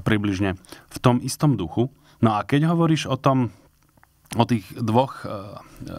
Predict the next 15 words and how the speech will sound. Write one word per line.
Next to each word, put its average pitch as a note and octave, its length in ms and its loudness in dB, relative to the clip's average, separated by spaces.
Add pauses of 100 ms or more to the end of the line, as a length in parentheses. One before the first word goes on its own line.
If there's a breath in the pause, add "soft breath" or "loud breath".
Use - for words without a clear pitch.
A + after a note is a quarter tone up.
(120)
vetvách A#2 560 0
alebo, F#2+ 300 -6
e, - 20 -20 (1400 loud breath)
variáciách G#2+ 1040 0
reakcií G#2+ 640 -2 (320 loud breath)
koalície, A2 720 0
tak A2 160 -4
ja B2+ 160 2
by E3 80 0
som D3+ 160 2
dodal C#3+ 400 2
ešte C3 240 -4
tretiu, G2+ 400 -2
lebo G#2 160 0
teda C3+ 240 0